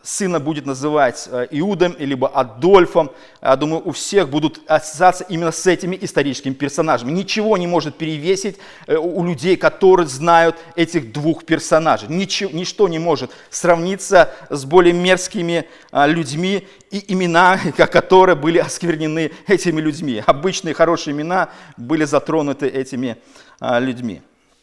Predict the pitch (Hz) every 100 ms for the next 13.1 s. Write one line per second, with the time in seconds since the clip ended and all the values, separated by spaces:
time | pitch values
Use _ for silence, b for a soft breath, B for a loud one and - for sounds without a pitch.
0 | _ _ _ _ _ _ b b b b
1 | b 165 - 208 - 208 214 180 180 160
2 | 156 147 - - _ - 151 151 - 175
3 | 190 180 143 - - 185 156 - 170 160
4 | 160 156 - b b - - 180 123 110
5 | 104 143 156 190 170 196 160 196 220 -
6 | 185 165 185 190 175 180 165 151 - -
7 | 190 180 175 156 - 160 156 175 165 147
8 | 147 156 147 - 147 - 160 156 123 170
9 | - 175 165 170 B B B - 165 143
10 | 131 - b b b b b - 131 185
11 | - 226 254 190 202 196 - 202 156 214
12 | 214 - 202 196 180 180 196 240 247 151
13 | 95